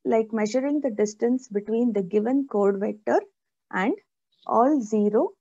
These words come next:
code vector. So let's take this example where we have alpha defined as zero triple one zero one and beta defined as one zero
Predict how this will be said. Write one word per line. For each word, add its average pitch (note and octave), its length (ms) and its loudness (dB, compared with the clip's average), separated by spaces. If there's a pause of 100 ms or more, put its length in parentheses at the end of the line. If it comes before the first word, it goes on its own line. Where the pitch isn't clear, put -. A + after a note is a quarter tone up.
(200)
code F#3 280 2
vector. - 400 -6 (1600)
So B3 420 0
let's C#4 320 -2
take A#3 260 2
this A#3+ 300 2
example F#3+ 640 -2 (720)
where G#3 320 2 (640)
we A3+ 220 0
have A#3+ 320 -2 (140)
alpha G#3+ 640 0
defined G3+ 580 -2
as - 340 -4 (500)
zero A#3+ 480 0
triple G#3+ 340 0
one A#3 240 -2 (140)
zero G3 360 -2
one G3+ 180 -4 (560)
and A#3 320 0
beta B3 480 0
defined G#3 560 -2
as B3 460 -4 (880)
one A#3 480 2
zero G#3+ 520 0